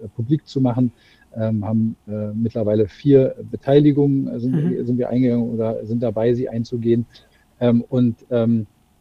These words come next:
Speaker 1: ähm, das, das ist etwas, wo ich einfach sagen würde, das ist ein totaler Mehrwert.
Speaker 2: Mhm.
Speaker 1: Äh, dann auch die Beinfreiheit. Also man darf nicht vergessen, ne? Also wir haben die Beinfreiheit in der I T, ne? Wir haben eine komplette,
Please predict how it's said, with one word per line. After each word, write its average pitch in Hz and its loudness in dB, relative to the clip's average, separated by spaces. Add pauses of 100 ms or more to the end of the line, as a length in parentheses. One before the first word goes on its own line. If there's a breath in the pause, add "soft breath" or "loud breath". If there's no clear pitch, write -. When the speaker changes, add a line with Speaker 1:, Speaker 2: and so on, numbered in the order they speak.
(520)
Speaker 1:
ähm, 117 -2
das, 135 -2
das 131 0
ist 123 -8
etwas, 131 -2
wo 131 0
ich - -2
einfach 117 -2
sagen 113 -2
würde, 113 -2
das - -6
ist - -14
ein 110 -4
totaler 120 0
Mehrwert. 117 -2 (280 loud breath)
Speaker 2:
Mhm. 156 -4
Speaker 1:
Äh, 123 0
dann 151 0
auch 165 -4
die 151 -2
Beinfreiheit. 113 -6
Also 123 -2
man 135 2
darf 147 -2
nicht 170 -4
vergessen, 151 -2
ne? 135 -2
Also 127 -2
wir 123 2 (280)
haben 147 0
die 127 -4
Beinfreiheit 135 -2
in 135 -2
der 120 -2
I 113 -8 (240)
T, 202 -6 (160)
ne? 135 -2
Wir 113 0
haben 131 0
eine 127 -2
komplette, 147 -2